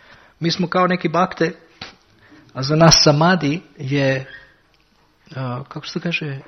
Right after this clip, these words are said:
a, špansko selo? <laughs> Ne-, nešto, nešto strano. A, samadi, šta je to samadi? Uglavnom samadi je kad je nedeljni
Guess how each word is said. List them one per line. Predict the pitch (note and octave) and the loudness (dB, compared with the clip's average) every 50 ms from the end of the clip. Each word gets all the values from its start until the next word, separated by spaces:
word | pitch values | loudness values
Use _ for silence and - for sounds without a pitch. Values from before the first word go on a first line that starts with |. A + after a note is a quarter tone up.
| - - | -12 -10
a, | C3 B2+ B2 A#2+ A#2+ B2 B2+ B2+ _ _ _ _ _ _ _ _ _ _ _ _ _ _ _ _ _ _ _ _ _ _ _ _ _ _ _ - - - - _ _ _ _ _ _ _ _ _ _ _ _ _ _ _ _ _ _ _ _ _ _ _ _ _ _ _ _ _ _ _ - - - - _ _ _ - - - - _ - - - _ _ _ _ _ _ - | -8 -8 -8 -8 -10 -12 -14 -16 _ _ _ _ _ _ _ _ _ _ _ _ _ _ _ _ _ _ _ _ _ _ _ _ _ _ _ -20 -20 -20 -20 _ _ _ _ _ _ _ _ _ _ _ _ _ _ _ _ _ _ _ _ _ _ _ _ _ _ _ _ _ _ _ -20 -20 -20 -20 _ _ _ -20 -20 -20 -20 _ -20 -20 -20 _ _ _ _ _ _ -8
špansko | - - - - - C3 C#3 C#3+ - - - | -8 -8 -6 -4 -2 -2 0 0 -2 -2 -4
selo? | - - D3 D3 E3 E3 D#3+ - | -4 -4 -4 -4 -4 -6 -6 -8
<laughs> | - - - - - - - - - - - - - - - - - - - - - - | -8 -8 -6 -6 -2 2 4 4 4 2 -4 -8 -6 -6 -6 -6 -6 -6 -4 -4 -2 -2
Ne-, | B2+ B2+ - - E3 - - F#3+ - - - - - - - - - - - | -2 -2 0 -2 -2 -2 -2 -4 -4 -4 -6 -4 -2 -2 -2 -2 -4 -6 -4
nešto, | C#3 E3 F3+ D#3+ - - - - - C#3+ | 0 2 2 2 2 0 0 -2 0 2
nešto | E3+ F3 G3+ F#3 - - C#3 | 4 4 4 4 4 0 -2
strano. | - - - F3 F#3+ G3 E3+ C#3 B2 B2+ - - - - - - - - - | -2 0 4 4 6 6 6 4 2 0 -4 -10 -10 -6 -4 -4 -4 -4 -6
A, | - C#3+ C#3+ C#3 C3 C#3 C#3+ - - - C#3 - | -4 -2 0 0 0 0 -2 -6 -12 -18 -16 -10
samadi, | - - - - C3 B2 D#3+ E3 F3 D#3 - | -6 -4 -4 -2 -2 -2 0 0 -2 -2 -4
šta | - - - - D3+ | -6 -6 -4 -6 -6
je | D#3+ | -6
to | - - | -4 -2
samadi? | - - - C#3 B2+ B2+ C#3+ D#3 C#3 A2 A2+ B2+ C3+ | -2 -2 -2 -2 -4 -6 -4 -4 -6 -6 -8 -12 -12
Uglavnom | B2+ C3 C3 D#3+ E3+ F3 F#3 F3 | -12 -4 0 2 2 2 2 2
samadi | - - F3 E3+ E3+ F3 F#3+ F#3 F#3+ | 2 2 0 0 0 -2 0 0 0
je | E3+ E3+ E3+ D#3+ - - _ _ _ | 0 -2 -2 -6 -10 -18 _ _ _
kad | - - D#3 D3 | -6 -6 -2 0
je | D3+ D3+ D3 C#3+ | 0 0 -2 -2
nedeljni | C3+ D#3+ F3 E3+ E3 E3 D#3+ D3+ C#3+ D3+ | -2 0 0 2 2 2 0 -2 -2 -6